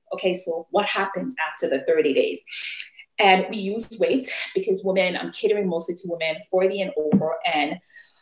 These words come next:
whether we like it or not, certain things change internally. Um, you know, most of us start gaining more weight because of the drop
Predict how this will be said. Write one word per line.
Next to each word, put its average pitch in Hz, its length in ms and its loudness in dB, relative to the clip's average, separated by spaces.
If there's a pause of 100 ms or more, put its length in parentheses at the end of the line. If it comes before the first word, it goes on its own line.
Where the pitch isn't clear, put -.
(440)
whether 202 220 6
we 185 80 0
like 190 180 2
it 254 60 -2
or 220 80 2
not, 196 240 -6
certain 190 240 -2
things 190 200 -4
change 180 300 -4
internally. - 680 0 (240)
Um, 160 320 2
you 185 80 0
know, 165 200 -4
most 180 200 0
of 190 80 2
us 190 140 2
start 170 200 -4
gaining 180 220 -2
more 165 180 0
weight 185 300 2
because 190 260 -4
of 170 60 -4
the 170 80 -4
drop 175 260 0